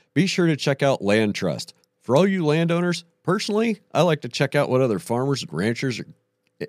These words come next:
are offering to gain some inspiration for what I want to offer. Click the link in the show notes or on my link tree to learn more.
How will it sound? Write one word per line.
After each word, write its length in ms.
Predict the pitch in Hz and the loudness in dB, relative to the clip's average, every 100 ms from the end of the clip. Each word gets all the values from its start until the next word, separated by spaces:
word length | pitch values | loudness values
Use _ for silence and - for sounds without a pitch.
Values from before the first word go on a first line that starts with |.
| _ | _
are 160 | 107 101 | -2 0
offering 380 | 113 139 170 147 | 0 0 0 -2
to 80 | 95 | 0
gain 240 | 120 151 | 0 0
some 160 | - 143 | -2 -2
inspiration 760 | 147 - 107 127 131 - 101 | -2 -4 -2 0 0 0 -6
for 140 | 85 | -4
what 160 | 82 104 | -2 0
I 100 | 107 | 0
want 220 | 95 78 | 0 -2
to 40 | 67 | -4
offer. 380 | 71 65 - _ _ _ _ _ | -8 -10 -16 _ _ _ _ _
Click 220 | - 190 | 0 0
the 100 | 185 | 2
link 240 | 139 147 147 | 0 0 0
in 100 | 123 | -2
the 60 | |
show 240 | 101 - 143 | -2 -2 0
notes 300 | 143 156 - | 0 -2 -2
or 80 | 123 | -4
on 80 | |
my 120 | 135 104 | -2 -2
link 280 | 101 - | 0 -2
tree 200 | - 143 | -4 -4
to 80 | 85 | -4
learn 220 | 73 107 | -2 -2
more. 320 | 101 85 57 | -2 -4 -6